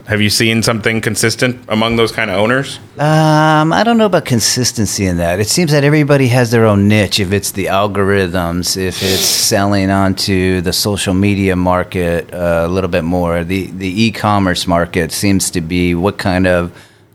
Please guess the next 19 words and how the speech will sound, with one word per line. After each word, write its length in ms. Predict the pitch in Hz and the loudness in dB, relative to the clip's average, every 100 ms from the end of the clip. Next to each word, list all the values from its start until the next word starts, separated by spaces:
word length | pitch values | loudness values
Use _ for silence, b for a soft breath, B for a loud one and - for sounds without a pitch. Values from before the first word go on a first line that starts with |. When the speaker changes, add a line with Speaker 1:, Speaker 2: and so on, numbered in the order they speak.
| - | -10
Speaker 2:
graphics 680 | - 92 90 - 80 - 80 | -4 -2 -2 -4 -4 -4 -2
are 60 | |
you 160 | 78 80 | -2 -2
dropping 560 | 76 76 76 78 80 | -2 0 -2 -2 -4
into 300 | 80 76 78 | -2 -4 -4
there? 340 | 76 80 73 73 | -4 -4 -4 -2
So 120 | 98 | 0
Speaker 1:
Mm. 300 | 98 90 87 B B _ | 0 0 -2 B B _
Speaker 2:
It 60 | 123 | -6
seems 260 | - 185 | -2 -2
to 60 | - | -2
be 120 | 104 | 0
all 180 | 92 92 | 2 2
over 220 | 90 82 | 0 -2
the 80 | 82 | -4
board 320 | 73 92 85 | -2 0 0
for 120 | - 82 | -2 -2
my 200 | 85 85 | -2 -2
clientele. 840 | - 71 67 64 71 67 69 | -4 -6 -6 -8 -6 -6 -6